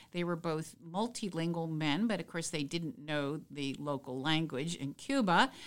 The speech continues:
So they came back and had very little to report, and Columbus then moved on to Hispaniola, and that became their focus.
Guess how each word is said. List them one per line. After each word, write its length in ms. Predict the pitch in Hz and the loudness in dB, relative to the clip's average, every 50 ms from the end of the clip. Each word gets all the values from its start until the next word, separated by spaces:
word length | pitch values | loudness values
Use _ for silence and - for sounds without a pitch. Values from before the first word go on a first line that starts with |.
| - - - | -14 -12 -10
So 200 | - - 240 233 | -2 0 4 6
they 100 | 247 254 | 6 4
came 320 | 247 - 311 330 359 349 | 4 6 4 6 8 8
back 320 | 269 240 226 226 233 226 233 | 10 12 12 12 12 10 8
and 100 | 214 190 | 4 2
had 220 | 190 196 180 165 | 2 2 2 2
very 220 | 185 226 269 294 | 4 4 4 4
little 300 | 269 233 214 202 190 190 | 4 2 2 0 0 -2
to 180 | 190 - - 170 | -4 -6 -6 -4
report, 560 | 170 170 170 - - 165 156 151 156 151 - - - - - | -4 -4 -4 -6 -4 -2 0 0 0 -2 -4 -10 -14 -16 -4
and 240 | - 175 175 175 175 | 0 2 4 4 2
Columbus 600 | - - 202 190 185 185 185 180 180 175 175 - | 2 0 0 0 2 2 2 2 0 0 -2 -2
then 240 | - 160 160 160 160 | -2 0 0 2 0
moved 380 | 165 170 180 180 180 165 - - | 2 4 4 4 4 2 0 0
on 320 | 160 170 175 170 165 165 156 | 2 2 4 4 4 4 2
to 80 | 170 | 0
Hispaniola, 880 | 160 170 175 170 - - - 160 151 156 156 151 143 143 143 139 117 - - - _ _ _ _ _ _ - | 0 0 0 0 0 0 0 0 2 2 2 2 2 2 0 0 -2 -4 -6 -16 _ _ _ _ _ _ -6
and 100 | 156 147 | -4 -4
that 160 | 147 - - | -4 -4 -4
became 380 | - - - - 131 131 127 123 | -8 -10 -6 -4 -4 -4 -2 -4
their 100 | - 120 | -6 -10
focus. 760 | - - - - - - - - - - - - - - | -10 -10 -10 -10 -10 -12 -14 -12 -8 -8 -6 -6 -6 -8